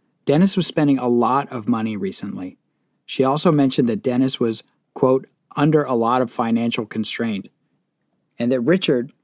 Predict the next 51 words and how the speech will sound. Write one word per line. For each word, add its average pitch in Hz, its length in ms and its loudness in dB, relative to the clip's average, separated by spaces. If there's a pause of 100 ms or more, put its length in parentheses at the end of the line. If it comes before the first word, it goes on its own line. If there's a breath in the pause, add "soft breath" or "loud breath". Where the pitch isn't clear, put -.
would 123 140 2
never 160 240 2
give 147 260 -2
Dennis 131 340 0
money 120 200 0
if 113 100 -8
he 110 100 -4
asked 98 260 -8
for - 240 -14
it. - 80 -18 (640)
She - 240 2
knew 190 200 6
that 139 140 2
Dennis 123 260 -4
had 123 120 -2
gone 117 200 -4
to 120 80 -2
his 113 140 -4
father 107 320 -4
for 117 120 -6
money 110 240 -2
multiple 117 420 -2
times 104 480 -10
and 113 120 -4
that 113 120 -2
he 120 180 -2
had, 107 160 -2
quote, 120 380 -2 (420)
"jumped 143 340 0
up 151 180 -4
and 131 200 0
down 127 440 0
and 113 160 -8
screamed 127 640 0
and 107 140 -2
cried 123 440 -4
for 90 280 -8
it," - 180 -16 (520)
end 110 220 -4
quote. 98 380 -8 (640)
She - 200 4
would 190 140 4
go 185 100 4
on 180 160 0
to 175 80 -2
state, 151 460 -2 (540)
"Dennis 147 520 0
is 127 160 -2
a 120 60 2
wild 110 580 -2
kid. 110 380 -4